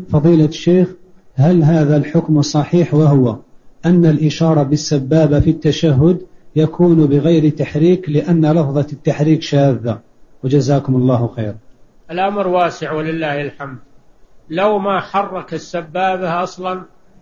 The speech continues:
Speaker 2: لا حرج عليه، صلاته تامة.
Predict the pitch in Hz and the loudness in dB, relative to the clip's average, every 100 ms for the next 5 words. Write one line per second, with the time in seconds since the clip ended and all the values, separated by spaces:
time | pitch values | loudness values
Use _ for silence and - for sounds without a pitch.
0 | - - - - - 196 196 - 170 165 | -20 -20 -20 -20 -20 -10 -8 -6 -4 -4
1 | 151 156 151 151 135 131 - 175 170 170 | -4 -4 -4 -4 -6 -8 -8 -6 -4 -6
2 | 143 156 143 127 | -8 -4 -4 -6